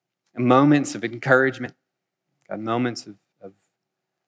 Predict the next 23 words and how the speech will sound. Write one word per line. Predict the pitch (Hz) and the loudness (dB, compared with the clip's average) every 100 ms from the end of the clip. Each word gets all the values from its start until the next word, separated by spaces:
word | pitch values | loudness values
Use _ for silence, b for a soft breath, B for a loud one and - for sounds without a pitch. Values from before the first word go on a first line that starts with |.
| _ _ _ _ _ _ 113 | _ _ _ _ _ _ -4
growth, | 117 120 127 139 135 - - _ - | 4 6 6 4 -4 -14 -20 _ -4
God, | 107 110 | -2 0
that | 107 | -2
we | 104 120 | -2 -4
would, | 110 104 - _ _ _ _ _ | -2 -6 -8 _ _ _ _ _
um, | - _ _ - | -20 _ _ -10
seek | - 160 165 - | 0 2 2 0
to | |
know | 131 131 | -2 -2
you | 131 123 131 | -2 -4 -4
more, | 120 120 117 90 - _ | -4 -4 -6 -8 -12 _
to | 120 | -6
be | 131 | -2
known | 120 117 131 139 | 0 0 0 2
by | 123 | 2
you | 107 101 | 2 -2
more. | 98 95 _ _ _ _ _ _ _ _ _ _ _ _ _ | -10 -14 _ _ _ _ _ _ _ _ _ _ _ _ _
God, | 117 | -2
we | 123 | -2
thank | 120 131 135 - | 0 -2 -2 -4
you | - | -12
for | - | -12
Jesus. | - 117 120 - _ | -16 -12 -12 -14 _